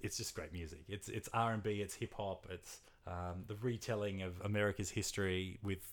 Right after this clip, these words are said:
with modern, yeah, modern music, and it's, it's a great watch.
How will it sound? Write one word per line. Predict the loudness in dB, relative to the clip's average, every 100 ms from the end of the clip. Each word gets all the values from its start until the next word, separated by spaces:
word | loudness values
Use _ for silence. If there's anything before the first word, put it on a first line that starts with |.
| -8 -4
with | 2
modern, | 4 6 6 6 4 2
yeah, | 0 0 0 -4 -12 -20 -20 -20 -20 -10 -2
modern | 0 2
music, | 0 0 0 -2 -4
and | -4 -4 -6
it's, | -8 -8 -6
it's | -4 -4
a | -8 -14 -4
great | 4 6 6
watch. | 0 0 -2 -8